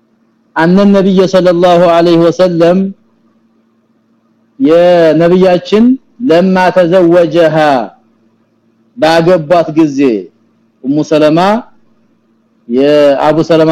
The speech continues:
ባላቸው በሞተባቸው ሲግ-፣ ሰዓት በጣም አዝነው ነበር። ነብዩ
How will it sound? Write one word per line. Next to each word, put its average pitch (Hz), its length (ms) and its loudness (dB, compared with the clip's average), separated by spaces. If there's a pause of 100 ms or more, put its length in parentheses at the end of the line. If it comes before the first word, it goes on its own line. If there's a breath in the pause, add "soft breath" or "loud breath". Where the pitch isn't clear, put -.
ባላቸው 151 420 0
በሞተባቸው 156 640 -2
ሲግ-፣ 151 320 -6
ሰዓት 170 300 -2
በጣም 202 380 -2
አዝነው 151 300 -2
ነበር። 101 300 -6 (680)
ነብዩ 139 260 -2